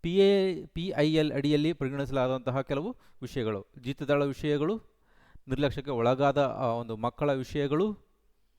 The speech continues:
ಕನಿಷ್ಠ ವೇತನದ ಒಂದು ವಿಷಯಗಳಾಗಿರುತ್ತೆ. ಅದು ಕೂಡ ನಾವಿಲ್ಲಿ ನೋಡ್ಕೋಬೇಕು, ಅದು ಕೂಡ ಇಂಪಾರ್ಟೆಂಟು.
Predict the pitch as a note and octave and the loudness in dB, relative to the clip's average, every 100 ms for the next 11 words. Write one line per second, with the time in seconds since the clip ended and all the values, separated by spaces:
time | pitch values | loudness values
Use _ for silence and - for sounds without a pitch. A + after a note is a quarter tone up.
0 | - - _ _ _ _ _ _ _ _ | -20 -20 _ _ _ _ _ _ _ _
1 | _ - C#3+ D3+ - D#3+ C#3 C#3+ C#3 C#3 | _ -4 -2 -2 0 2 2 2 0 -2
2 | C3+ B2 D#3 C#3+ D3 D3 D3 D3 G3 G3+ | -6 -6 0 2 4 2 0 -4 -6 -6
3 | - _ _ _ _ _ _ _ _ B2+ | -10 _ _ _ _ _ _ _ _ -4
4 | D3+ D#3 D3 D3 C#3+ C#3 C#3 C3 C3+ C3 | -2 -2 -4 -2 -4 -2 -4 -4 -6 -6
5 | C3 D#3 B2+ C3+ C#3+ D3 C#3+ C3+ C#3+ C#3 | -6 -2 -2 -2 -6 -8 -12 -6 -4 -4
6 | C#3+ F#3 | -8 -10